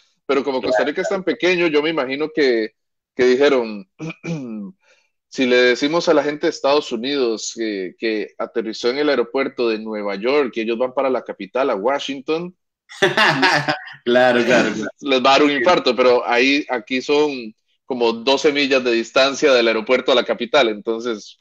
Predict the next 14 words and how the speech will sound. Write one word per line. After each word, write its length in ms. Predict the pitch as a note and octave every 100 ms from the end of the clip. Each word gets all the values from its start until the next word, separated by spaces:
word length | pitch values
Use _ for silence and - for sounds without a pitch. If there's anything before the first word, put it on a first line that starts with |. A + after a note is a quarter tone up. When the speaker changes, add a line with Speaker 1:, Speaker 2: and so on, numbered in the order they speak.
| _
Speaker 1:
me-, 340 | _ - B2 A#2+
mejor 340 | B2+ B2 D3
evitamos 420 | D#3 C3+ C#3 D#3
responder 420 | C3+ B2+ B2+ B2 C3
eso 180 | C3+
cincuenta 420 | C#3 A#2 B2 A2 A2+
mil 140 | B2
veces 280 | A#2+ A#2+ A2+
al 120 | A2
día. 220 | A2 G2+ _ _ _ _ _ _
Speaker 2:
Ah, 360 | F2+ F#2 F#2+ F2+
claro 200 | D2+ D2
que 100 | C#2+
sí. 180 | -